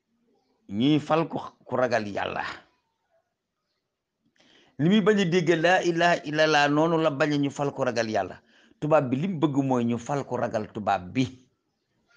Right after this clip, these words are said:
Koo xam ne sax buy def discours bu, bu, buy, buy wax li ko gën a ñor,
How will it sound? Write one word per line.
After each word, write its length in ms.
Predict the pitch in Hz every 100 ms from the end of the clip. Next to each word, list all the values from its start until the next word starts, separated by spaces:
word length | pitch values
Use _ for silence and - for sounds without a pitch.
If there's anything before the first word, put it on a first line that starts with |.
| _ _ _ _ _ _ _ _ _ _ -
Koo 160 | 160
xam 200 | 123 135 131
ne 100 | 127
sax 260 | 220 - - _ -
buy 180 | 127 175
def 160 | 156
discours 640 | 107 107 208 170 - 156 131
bu, 340 | 143 117 139
bu, 220 | 135 160
buy, 200 | 143 180
buy 220 | 147 139 190
wax 160 | 190
li 140 | 175 180
ko 100 | 190
gën 180 | 214 196
a 40 |
ñor, 280 | 165 165